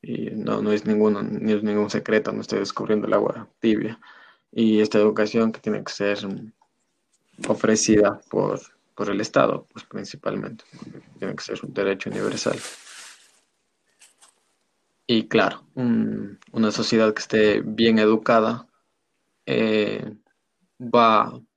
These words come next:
va a tener las aficiones, como por ejemplo el fútbol, o sea, en este caso, el fútbol no es el culpable, sino las, los, los, hay problemas subyacentes que, que generan que las personas, em,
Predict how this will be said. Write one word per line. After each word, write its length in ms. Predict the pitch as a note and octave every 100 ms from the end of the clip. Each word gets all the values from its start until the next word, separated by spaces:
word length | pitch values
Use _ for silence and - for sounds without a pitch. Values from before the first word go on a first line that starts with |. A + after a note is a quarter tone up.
| -
va 60 | C3
a 40 |
tener 260 | B2+ B2+ A2+
las 160 | G2+
aficiones, 720 | G#2 - G#2 - G#2+ G#2 G#2+ -
como 260 | A2 A2
por 140 | - G#2
ejemplo 300 | A2 A2 G2
el 80 |
fútbol, 360 | - B2+ G#2+ G2+
o 40 | G2
sea, 160 | G#2+
en 140 | A2 A2
este 180 | - -
caso, 320 | G#2+ - - - - -
el 80 | G#2+
fútbol 300 | B2 - -
no 60 |
es 80 | G#2+
el 100 | -
culpable, 420 | A#2+ A2 C3 G#2
sino 260 | F#2+ G#2 G#2+
las, 520 | G#2 G#2 - - - _ _ _ _ _ _ _ _ _ _
los, 220 | - A2+
los, 500 | A#2 G#2+ G#2+ - - -
hay 100 | A2+
problemas 500 | - A2 A2+ G#2+ G#2
subyacentes 920 | G#2+ G#2+ A2 A2+ A#2 A2+ A#2+ A#2 - - - _
que, 720 | - G#2+ G2+ G2+ G#2 - A#2+ - _ _ _ _ _
que 80 | -
generan 440 | - A2 G#2+ G#2
que 120 | - G2+
las 360 | G#2 G#2 F#2+
personas, 800 | - G#2+ - A#2 A2+ A#2+ C3+ - _ _ _ _ _ _ _
em, 600 | B2 A2+ G#2+ G#2+ A2 A2